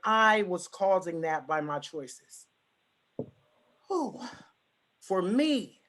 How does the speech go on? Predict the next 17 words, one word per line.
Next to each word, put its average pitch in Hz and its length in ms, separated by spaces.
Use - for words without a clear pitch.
in 180 260
that 220 300
moment 170 580
was 170 220
my 185 440
breakthrough. 156 760
And 147 320
in 156 320
that 214 360
moment 180 600
was 156 340
my 180 580
surrender, 147 1080
if 165 220
you 170 180
will, 156 600
to 170 280